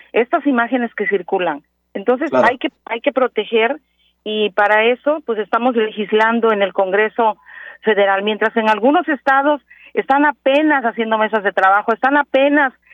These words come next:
Speaker 1: eh, eh, tratando de organizarse para detener la, la violencia contra las mujeres, los niños, los adolescentes,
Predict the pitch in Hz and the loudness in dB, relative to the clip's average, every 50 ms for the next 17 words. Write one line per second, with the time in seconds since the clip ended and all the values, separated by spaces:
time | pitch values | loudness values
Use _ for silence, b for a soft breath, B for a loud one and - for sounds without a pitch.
0 | B B B B B B B - 196 202 196 196 196 190 190 180 170 165 170 - | B B B B B B B -2 0 0 2 2 2 0 0 0 -2 -4 -6 -8
1 | 269 - _ _ _ _ _ _ _ _ - - 190 185 180 180 180 175 175 165 | -12 -16 _ _ _ _ _ _ _ _ -6 -2 0 2 2 2 2 2 0 -2
2 | - - - _ _ _ - 220 220 220 - 247 262 277 269 269 240 233 226 220 | -6 -8 -16 _ _ _ -2 -2 0 0 2 2 2 2 2 2 2 2 0 2
3 | 196 214 214 208 208 208 - 240 226 233 240 - - 226 214 - - 214 226 226 | 0 0 -2 -2 -4 -2 0 0 0 0 0 -2 -4 -4 -2 0 0 2 2 4
4 | 226 226 220 214 - - 202 196 202 220 233 247 247 240 240 220 208 196 175 180 | 4 4 2 0 0 -2 -2 -2 0 0 0 0 2 2 2 2 2 0 0 -2
5 | _ _ _ _ _ _ _ _ - 196 214 220 220 233 220 220 220 233 254 269 | _ _ _ _ _ _ _ _ -2 0 0 2 2 2 2 2 2 2 2 2
6 | 277 - - 262 254 247 233 - - 233 240 240 - 233 233 208 208 190 180 196 | 0 0 0 0 0 0 0 -2 -2 -2 -2 0 0 0 0 0 0 -2 -4 -6
7 | 190 - 233 220 220 226 233 214 202 196 185 190 214 220 220 226 226 214 - 196 | -6 0 0 2 2 2 2 0 0 -4 -4 -2 -2 -2 0 -2 -2 -2 -4 -6
8 | 165 - 196 170 185 185 180 175 - - 220 220 233 - 302 339 | -2 -2 0 0 0 0 -2 -2 -2 -2 -2 -2 0 0 -2 -2